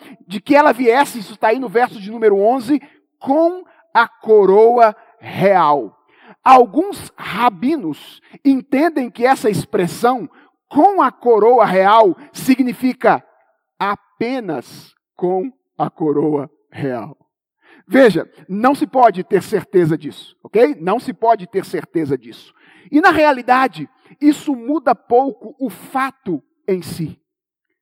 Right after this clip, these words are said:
Qual é o fato? O fato de que Assuero vê pessoas como objetos. Ele é um homem insensível e ele é um homem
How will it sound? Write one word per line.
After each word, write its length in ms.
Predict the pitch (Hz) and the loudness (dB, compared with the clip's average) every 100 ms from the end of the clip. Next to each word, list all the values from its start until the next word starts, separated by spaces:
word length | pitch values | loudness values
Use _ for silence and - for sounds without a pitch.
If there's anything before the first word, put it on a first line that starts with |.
| _ | _
Qual 180 | - 226 | -6 -4
é 60 | 254 | -4
o 60 | |
fato? 500 | - - 254 _ - _ _ _ _ _ | -6 -10 -10 _ -20 _ _ _ _ _
O 100 | 165 | -14
fato 540 | 180 - 233 285 - 262 | -14 -10 -8 -8 -8 -14
de 160 | 190 | -14
que 160 | 196 208 | -12 -6
Assuero 720 | 190 - 165 190 240 208 135 _ _ | -6 -4 -6 -4 -2 -4 -8 _ _
vê 420 | _ - 196 285 - _ _ - | _ 2 2 2 -6 _ _ -2
pessoas 760 | 185 - 185 196 226 196 139 _ _ _ | -2 -2 -6 -6 -6 -12 -18 _ _ _
como 260 | 175 180 | -8 -6
objetos. 800 | 190 165 120 135 _ _ _ _ _ _ _ _ 277 - | -8 -8 -14 -14 _ _ _ _ _ _ _ _ -14 0
Ele 300 | 277 294 285 | 2 4 6
é 80 | 285 | 4
um 160 | 247 | 2
homem 340 | 269 294 269 - _ | -2 -2 -2 -6 _
insensível 1160 | 320 339 359 - 311 262 - 311 320 190 123 104 _ _ 190 - | -6 -4 -4 -2 -2 -2 -6 -4 -2 -2 -4 -6 _ _ -20 -10
e 160 | 170 | 4
ele 260 | 202 220 196 | 6 6 4
é 100 | 185 | 0
um 260 | 147 147 190 | -2 -6 -8
homem 320 | 208 202 | -8 -10